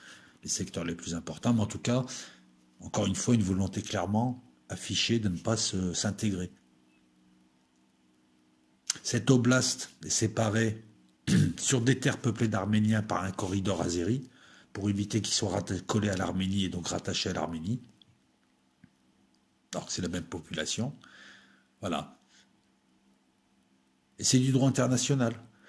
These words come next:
Et ensuite, pendant, euh, bah, de mille neuf cent vingt-trois à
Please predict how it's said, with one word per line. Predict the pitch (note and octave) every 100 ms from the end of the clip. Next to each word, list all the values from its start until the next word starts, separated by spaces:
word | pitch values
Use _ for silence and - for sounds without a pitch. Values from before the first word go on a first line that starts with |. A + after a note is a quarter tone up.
| -
Et | A2+
ensuite, | A#2+ - E3+ -
pendant, | B2+ B2 B2 A#2+
euh, | A2 G#2 G2 F#2+ F#2
bah, | E2+ E2
de | F2 G#2
mille | G2 A2+
neuf | A#2 A2
cent | - A2 A2 G#2
vingt-trois | F#2 G2+ - G#2 A2+ G#2+
à | - E2+ E2+ E2 D2+